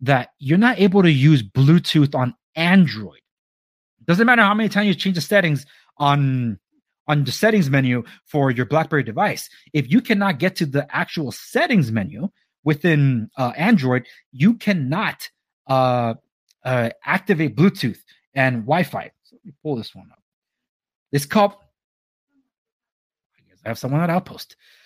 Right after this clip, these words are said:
So this is called mobile network on the A P K, but there's a more Android settings feature to it. Okay. And once that happens, and I'm gonna try to bring this up, and I know it's a bit bright, so I'll try to show this off.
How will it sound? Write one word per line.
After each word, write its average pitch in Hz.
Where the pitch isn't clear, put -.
So 160
this 214
is 196
called 220
mobile 180
network 170
on 135
the 131
A 160
P 160
K, -
but 151
there's 175
a 165
more 180
Android 156
settings 147
feature 143
to -
it. -
Okay. 117
And 139
once 226
that 175
happens, 131
and 139
I'm 185
gonna 190
try 190
to 170
bring 160
this 139
up, 147
and 151
I 143
know 151
it's 135
a 120
bit 117
bright, 123
so 120
I'll 123
try 123
to 117
show -
this 110
off. 101